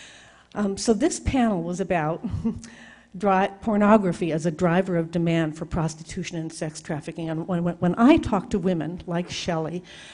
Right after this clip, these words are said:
who have been victims of commercial sexual exploitation and sex trafficking, they always tell me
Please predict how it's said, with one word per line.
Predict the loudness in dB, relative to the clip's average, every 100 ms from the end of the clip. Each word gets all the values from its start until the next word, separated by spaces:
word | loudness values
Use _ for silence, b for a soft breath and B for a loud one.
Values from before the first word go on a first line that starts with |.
| B
who | 0
have | 2
been | 2 2
victims | 2 2 -2 -4
of | -8
commercial | -2 0 0 -2 -4
sexual | -4 -4 -4 -4
exploitation | -6 -6 -6 -6 -4 -4 -4 -6
and | -6 -4
sex | -2 -2
trafficking, | -2 -6 -4 -6 -6
they | -4 -4
always | -2 2 2 2 -2
tell | -4 -2 -4
me | -6